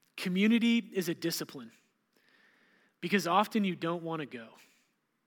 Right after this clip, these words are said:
There's, I'm telling you, I feel this. There are weeks where I don't want to go. <laughs> But community isn't about you. It's not about me.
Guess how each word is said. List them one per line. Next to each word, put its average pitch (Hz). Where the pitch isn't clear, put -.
There's, 175
I'm 175
telling 196
you, 135
I 175
feel 208
this. 135
There 180
are 160
weeks 175
where 143
I 156
don't 202
want 226
to 240
go. 240
<laughs> -
But 180
community 233
isn't 208
about 165
you. 196
It's 185
not 185
about 165
me. 175